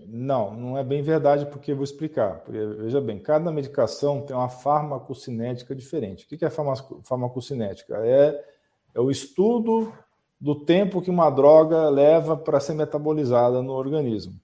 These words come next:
Então, tem medicamentos que têm uma farmacocinética muito longa.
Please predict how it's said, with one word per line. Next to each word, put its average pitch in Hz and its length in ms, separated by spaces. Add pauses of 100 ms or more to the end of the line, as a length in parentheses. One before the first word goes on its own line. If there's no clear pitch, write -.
(140)
Então, 143 420
tem 156 180
medicamentos 147 580
que 165 140
têm 151 400
uma 147 220
farmacocinética 147 760
muito 151 280
longa. 147 500